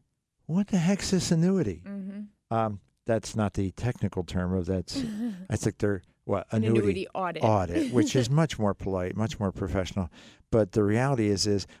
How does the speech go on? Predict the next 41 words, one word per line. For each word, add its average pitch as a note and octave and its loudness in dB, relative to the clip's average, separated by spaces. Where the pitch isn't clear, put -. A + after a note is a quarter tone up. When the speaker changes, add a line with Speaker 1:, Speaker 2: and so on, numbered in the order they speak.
Speaker 1:
"What G#3 4
the G3+ 6
heck G3 6
is E3 6
this F3 4
annuity? D3 6
And A2+ 0
is B2 -2
it A2+ 2
any A2 0
good? B2+ 2
And G#2+ 0
should G#2 0
I G2+ 0
keep A#2 -2
it?" C3 2
Or F#2 0
there C3 4
are A#2+ 2
so, - 0
uh, A2 -6
thousands A2 0
and G2+ -2
thousands G2+ 0
of F2+ -2
you F#2 -2
who F#2 0
have G2 2
annuities G2 0
out F#2+ -2
there, G2 0
some C#3 0
of A2+ 2
which A2 2
you've A2 0
had G#2 2
for G#2 0
a G#2+ 0
very A#2 4
long G#2+ 2
time, G2 -2